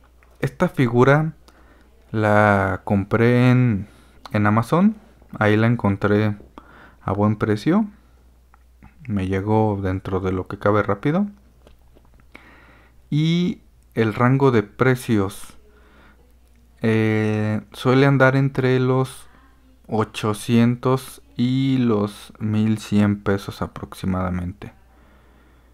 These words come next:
La pueden encuentro-, encontrar en, en Mercado Libre, con algunos vendedores,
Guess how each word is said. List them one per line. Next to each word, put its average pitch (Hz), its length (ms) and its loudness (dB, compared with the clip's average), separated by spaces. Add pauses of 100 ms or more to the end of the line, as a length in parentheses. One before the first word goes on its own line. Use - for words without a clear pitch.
(120)
La 98 240 -6
pueden 107 260 2
encuentro-, 98 640 -4
encontrar 101 520 -2
en, 98 380 -2
en 95 160 -6
Mercado 95 380 -2
Libre, 120 560 -2
con 87 300 -6
algunos 98 480 -6
vendedores, 95 760 -4